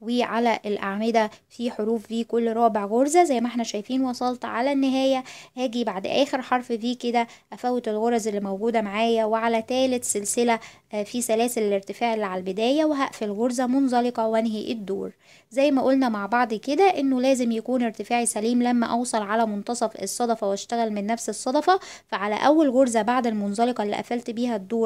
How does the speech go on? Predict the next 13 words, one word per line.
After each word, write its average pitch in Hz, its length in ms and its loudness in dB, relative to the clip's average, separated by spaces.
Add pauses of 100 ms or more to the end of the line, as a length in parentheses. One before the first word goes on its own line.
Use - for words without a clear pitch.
هشتغل 208 540 -2
كمان 226 340 0
منزلقة، 233 600 4 (240)
ثم 262 300 2
المنزلقة 220 720 0
التالتة 233 440 -4
بشتغلها 214 560 -2
على 233 260 0
منتصف 220 540 -4
الصدفة - 480 -4
بالشكل 214 420 -4
ده 214 100 -2
كده، 220 280 -2